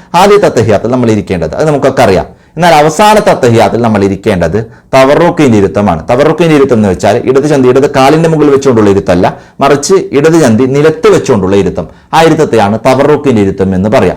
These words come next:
നമ്മൾ അവസാനം ഇരിക്കുന്ന ഈ രൂപത്തിലുള്ള ഇരുത്തങ്ങളൊക്കെ പറ്റുന്ന ആളുകൾ ഈ രൂപത്തിൽ തന്നെ ഇരിക്കുക, ഇതാണ് ഇതിൻ്റെയൊക്കെ ശരിയായ ഇരുത്തം.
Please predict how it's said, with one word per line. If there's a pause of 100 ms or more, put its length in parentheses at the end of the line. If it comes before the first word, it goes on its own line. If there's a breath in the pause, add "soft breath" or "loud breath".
നമ്മൾ
അവസാനം (260 loud breath)
ഇരിക്കുന്ന
ഈ (140)
രൂപത്തിലുള്ള
ഇരുത്തങ്ങളൊക്കെ
പറ്റുന്ന
ആളുകൾ (260 loud breath)
ഈ
രൂപത്തിൽ
തന്നെ
ഇരിക്കുക, (380 soft breath)
ഇതാണ്
ഇതിൻ്റെയൊക്കെ
ശരിയായ
ഇരുത്തം.